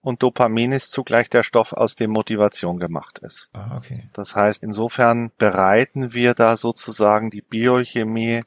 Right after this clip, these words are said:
Speaker 1: für Motivation vor. Außerdem ist Dopamin ganz wichtig dabei,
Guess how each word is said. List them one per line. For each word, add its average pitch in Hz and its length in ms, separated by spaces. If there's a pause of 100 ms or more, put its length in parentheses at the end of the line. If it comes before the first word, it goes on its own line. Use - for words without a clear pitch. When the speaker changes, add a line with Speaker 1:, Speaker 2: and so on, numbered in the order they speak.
(180)
Speaker 1:
für 107 380
Motivation 104 1040
vor. - 460
Außerdem 110 480
ist - 180
Dopamin 107 540
ganz 98 340
wichtig - 400
dabei, 98 500